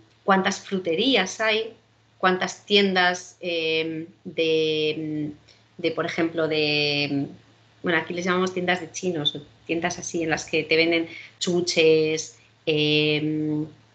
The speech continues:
bollería industrial, etcétera, etcétera. Supongo que, mm, por allí, no sé, vamos, también tendréis ese tipo de, no sé si también o-, ocurrirá. De hecho, por ejemplo, ahora si os fijáis,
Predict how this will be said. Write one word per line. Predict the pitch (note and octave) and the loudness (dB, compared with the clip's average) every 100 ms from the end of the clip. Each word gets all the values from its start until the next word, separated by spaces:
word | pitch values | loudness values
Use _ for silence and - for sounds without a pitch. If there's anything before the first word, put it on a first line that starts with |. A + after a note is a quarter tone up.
| - | -10
bollería | D#3+ E3+ E3+ E3 E3 | 2 4 6 4 4
industrial, | D#3+ D#3 - - D3+ D#3 D3+ D3+ D3+ | 2 -2 -8 -4 0 2 4 2 0
etcétera, | D3 C#3+ - D3+ | -4 -6 -6 -6
etcétera. | - D3 C3+ C3 | -8 -10 -10 -10
Supongo | - - - D#3 D#3 | -12 -10 -6 -4 0
que, | D#3+ D#3 D#3 - _ _ - - | 2 2 0 -14 _ _ -18 -8
mm, | E3 F3 D#3 - | -6 -6 -10 -2
por | D3 | 0
allí, | D3+ E3+ F3 E3+ | 0 0 0 0
no | E3 | -2
sé, | D#3 E3 D#3 D3+ | -4 -6 -4 -2
vamos, | D3 D#3 - | -2 -4 -4
también | D3+ D3+ | -6 -6
tendréis | D3+ D#3+ D#3+ D#3 | -6 -2 -4 -4
ese | D#3+ | -10
tipo | D#3 F3 D#3 | -10 -6 -4
de, | D3+ D3+ D3+ | 0 2 2
no | D#3+ | 0
sé | - | -6
si | - F3 | -6 -2
también | D3+ D#3+ D#3+ | 0 0 -2
o-, | - A#2+ - _ _ | -4 -12 -18 _ _
ocurrirá. | D#3 - D#3+ D3+ D#3+ D#3 - - | -18 -8 -4 0 0 0 -8 -10
De | - | -6
hecho, | F3+ | -2
por | F#3+ | -2
ejemplo, | F#3+ F#3+ G3 | -2 2 4
ahora | G3 | 2
si | F#3+ | 0
os | - | -6
fijáis, | F#3 - F#3 F#3+ A3 | -8 0 2 2 -2